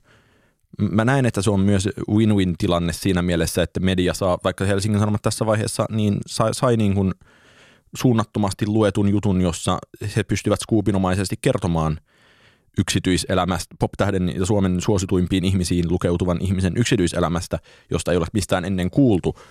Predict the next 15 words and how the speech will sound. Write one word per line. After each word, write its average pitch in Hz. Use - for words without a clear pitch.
mutta 90
mua 101
vaan 101
risoo 98
suunnattomasti 90
se, 92
että -
tästä -
jää 85
pois 90
se, -
niin 85
kuin, 82
tämän 85
julkisuusmekaniikan 82